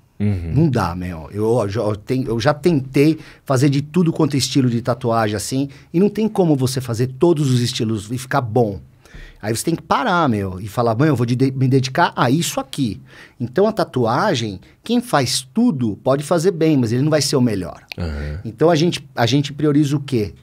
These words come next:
Speaker 2: A, a, o estilo. Então a gente pega o melhor tatuador naquele estilo, o cara que faz aquilo, meu,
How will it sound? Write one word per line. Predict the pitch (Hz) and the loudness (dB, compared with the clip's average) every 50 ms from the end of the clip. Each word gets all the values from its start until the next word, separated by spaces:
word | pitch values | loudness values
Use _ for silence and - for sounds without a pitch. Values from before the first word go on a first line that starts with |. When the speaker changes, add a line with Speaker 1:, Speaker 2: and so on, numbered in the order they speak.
| _ _ | _ _
Speaker 2:
A, | - 113 113 - 123 110 110 107 107 | -8 -6 -4 -2 0 0 0 0 0
a, | 107 | 0
o | 117 131 | 0 0
estilo. | 127 - - - - 151 135 107 101 101 104 - - - - - - - - _ - | -2 -2 -2 -2 2 2 2 2 0 -4 -8 -12 -20 -20 -20 -20 -20 -20 -20 _ -12
Então | 120 - 143 | -8 -4 -2
a | 143 143 | 0 0
gente | 170 180 - - | 0 -2 -4 -4
pega | - 175 175 165 185 | -2 -2 -2 -2 -2
o | |
melhor | 208 214 233 262 262 240 220 208 190 190 202 220 233 247 | 0 0 0 0 0 0 0 0 2 2 2 0 0 -2
tatuador | - 240 233 - 247 233 214 180 156 175 175 190 196 | -6 -8 -6 -4 -2 -2 0 0 0 0 2 2 0
naquele | 208 208 208 - 208 202 214 | -2 -4 -4 -4 -6 -4 -4
estilo, | - - - - 151 139 | -6 -6 -4 -4 -4 -4
o | 131 | -2
cara | 135 151 147 156 | -2 -2 -2 -2
que | 151 - 147 | -4 -6 -4
faz | - 170 170 151 | -2 0 0 0
aquilo, | 170 175 - - 180 170 175 | 0 -2 -2 -6 -4 -2 0
meu, | 160 170 185 185 156 131 117 120 | 2 2 4 4 2 0 -2 -6